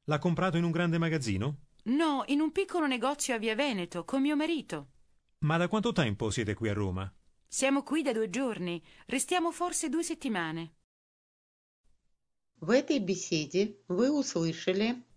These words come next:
Speaker 1: Eccolo.
Speaker 3: что означает "вот он", так как слово "шляпа" на итальянском языке мужского рода, и
Speaker 1: L'ha comprato.
Speaker 3: что означает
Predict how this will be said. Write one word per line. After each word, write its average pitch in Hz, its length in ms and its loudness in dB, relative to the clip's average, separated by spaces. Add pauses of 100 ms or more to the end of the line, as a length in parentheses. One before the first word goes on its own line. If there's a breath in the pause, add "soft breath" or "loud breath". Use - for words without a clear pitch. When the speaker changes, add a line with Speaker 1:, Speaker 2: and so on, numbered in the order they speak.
(160)
Speaker 1:
Eccolo. 131 540 0 (600)
Speaker 3:
что 190 360 2
означает 180 920 0 (460)
"вот 226 420 0
он", 156 340 0 (1300)
так 214 260 2
как 208 220 2
слово 190 440 0
"шляпа" 190 640 0
на 160 180 -4
итальянском 170 800 -4
языке 160 600 -4 (140)
мужского 180 680 0
рода, 143 500 -2 (580)
и 190 400 0 (560)
Speaker 1:
L'ha 131 240 2
comprato. 147 680 0 (540)
Speaker 3:
что 196 380 2
означает 175 960 0